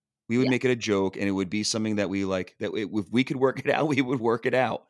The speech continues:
Speaker 2: Yeah.
Speaker 1: You know what I mean? I'm not gonna do that. But, you know, I have a friend couple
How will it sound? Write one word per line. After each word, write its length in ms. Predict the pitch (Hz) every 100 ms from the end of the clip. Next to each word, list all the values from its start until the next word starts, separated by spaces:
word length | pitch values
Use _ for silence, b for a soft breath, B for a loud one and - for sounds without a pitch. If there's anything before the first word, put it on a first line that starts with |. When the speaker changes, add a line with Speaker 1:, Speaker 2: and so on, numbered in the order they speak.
| _
Speaker 2:
Yeah. 240 | 220 - -
Speaker 1:
You 100 | 113
know 100 | 117
what 100 | 113
I 40 |
mean? 140 | 107 104
I'm 60 |
not 120 | 104
gonna 160 | 123 113
do 320 | 101 - 107
that. 260 | 98 95 -
But, 240 | 113 107 - b b b _ _
you 140 | 127 135
know, 280 | 123 107 - _ _ -
I 120 | 110
have 160 | 170 165
a 60 |
friend 440 | 113 - 104 101 -
couple 560 | 104 - 92 90 -